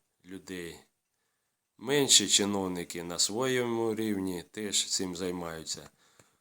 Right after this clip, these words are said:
Ну, не буду, розмов-, розкажу, як я їхав. Ну, я взяв квиток на поїзд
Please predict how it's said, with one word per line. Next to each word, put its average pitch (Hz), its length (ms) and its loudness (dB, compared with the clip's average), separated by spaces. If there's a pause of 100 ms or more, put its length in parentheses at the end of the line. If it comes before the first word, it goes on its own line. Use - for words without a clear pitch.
(140)
Ну, 147 140 -6
не 165 120 -2
буду, 123 600 2
розмов-, 120 540 2
розкажу, 135 480 2
як 107 280 2
я 98 80 0
їхав. 82 640 -6 (180)
Ну, 98 300 -2
я 143 180 6
взяв 117 580 4
квиток 110 560 -4
на 98 320 -6 (840)
поїзд 113 560 2